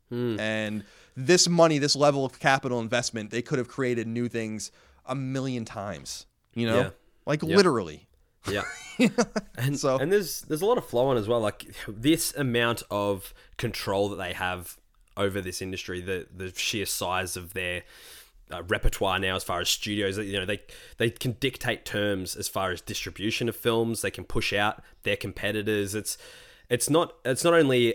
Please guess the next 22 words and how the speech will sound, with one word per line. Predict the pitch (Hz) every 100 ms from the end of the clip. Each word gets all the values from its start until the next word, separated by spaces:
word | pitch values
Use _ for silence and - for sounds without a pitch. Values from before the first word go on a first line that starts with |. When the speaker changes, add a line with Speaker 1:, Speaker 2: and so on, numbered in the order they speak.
| -
Speaker 1:
you | 110
know, | 101 95
for | - -
the | 107 110
I | 113
P | 110 117
that | 107
they | 90 95
own, | 110 143 104 101 - - - 101
it's | 104 - - - _
for | - 127
everyone | 135 110 98
else | 127 -
that | -
still | - 117 98
exists | 90 120 110 -
on | 98 95
the, | 92 -
on | 95
the |
periphery. | - 110 117 104 87 90
Like, | 90 87